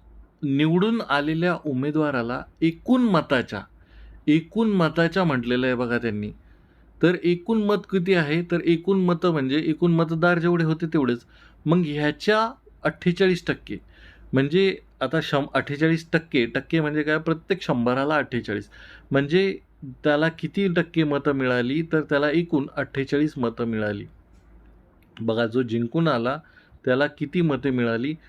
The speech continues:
तर त्याला जिंकलेला, जिंकलेलेला, जिंकला ह्याला किती मते मिळाली? तर अठ्ठेचाळीस मते मिळाली. ठीक आहे, परत एकदा नीट समजून सांगतोय.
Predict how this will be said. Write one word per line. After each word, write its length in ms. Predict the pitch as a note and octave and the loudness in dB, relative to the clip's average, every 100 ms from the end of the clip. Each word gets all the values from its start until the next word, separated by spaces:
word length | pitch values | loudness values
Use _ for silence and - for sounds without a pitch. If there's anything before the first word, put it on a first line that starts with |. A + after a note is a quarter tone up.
| - _ - | -20 _ -2
तर 120 | C#3+ | -2
त्याला 320 | C#3+ C#3+ C#3+ | 0 0 0
जिंकलेला, 760 | C#3 B2+ B2+ C3+ C#3 A2 A#2 - - _ _ _ B2+ | 0 -4 -4 -2 -2 -2 -4 -8 -16 _ _ _ -10
जिंकलेलेला, 1000 | A2+ C3 C#3 C#3 D#3 D3+ C3+ B2+ A#2 A2 - _ _ _ _ _ _ _ - - - - A#2 | -4 -4 -4 -2 -2 0 -2 -4 -4 -6 -12 _ _ _ _ _ _ _ -20 -20 -20 -18 -4
जिंकला 460 | B2 C3 C3 A2+ - - | -2 -2 -2 -2 -4 -6
ह्याला 180 | C3 C#3+ | -2 0
किती 300 | C#3+ D#3 F3 | 0 -2 0
मते 280 | D#3 C#3+ D3 | 0 -2 -4
मिळाली? 420 | C#3 C3+ C3 D3+ - - - - | -2 -2 -2 -6 -10 -20 -8 -2
तर 100 | F3 - | -2 0
अठ्ठेचाळीस 640 | D#3+ - F3+ F3+ F#3 - | -2 0 0 0 0 -2
मते 240 | B2 A#2 | -4 -4
मिळाली. 320 | A2+ G#2+ G2+ G2 | -4 -4 -4 -8
ठीक 360 | - _ C#3+ | -16 _ -8
आहे, 80 | C3+ | -6
परत 340 | - A#2+ B2 | -2 -2 -2
एकदा 240 | C3+ B2 C3+ | -4 -4 -4
नीट 240 | B2+ B2+ | -4 -6
समजून 280 | B2 A2+ A2+ | -4 -4 -4
सांगतोय. 300 | G#2+ G2 - | -6 -8 -12